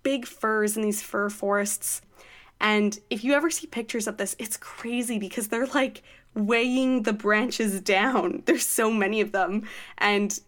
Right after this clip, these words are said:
they're just, like, all bundled up. And that's 'cause they don't wanna get super cold. They,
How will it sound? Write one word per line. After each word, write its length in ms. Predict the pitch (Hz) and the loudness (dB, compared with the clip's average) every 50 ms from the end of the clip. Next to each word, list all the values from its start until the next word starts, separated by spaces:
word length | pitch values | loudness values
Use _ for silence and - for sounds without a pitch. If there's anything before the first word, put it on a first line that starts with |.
| _ - | _ -8
they're 200 | 208 214 226 220 | -6 -4 -4 -2
just, 220 | 214 262 262 - | -2 -4 -4 -2
like, 160 | 240 208 208 - | -4 -4 -4 -8
all 220 | - 240 247 240 233 | -8 -8 -8 -8 -6
bundled 420 | - 262 247 240 233 226 214 226 | -6 -4 -4 -4 -4 -4 0 2
up. 240 | 233 190 - - - | 2 2 0 -2 -4
And 120 | - 233 214 | -2 0 2
that's 180 | 208 208 - | 0 0 0
'cause 240 | - 220 196 196 - - - - - - - - - | -2 -2 -4 -4 -6 -12 -18 -20 -20 -20 -20 -10 -4
they 100 | - 226 | 0 0
don't 160 | 220 226 - 214 | 2 2 2 2
wanna 260 | 220 214 208 196 202 - - - - _ | 2 2 2 -2 -2 -8 -16 -20 -20 _
get 200 | - 208 185 - | -2 -2 -2 -2
super 300 | - - 214 208 202 190 | -2 -4 -4 -2 -2 -4
cold. 420 | - - - 240 240 226 226 226 208 - | -4 -4 -4 -2 -2 0 -2 -4 -4 -2
They, 320 | - 196 180 185 196 202 | 0 0 0 0 -2 -6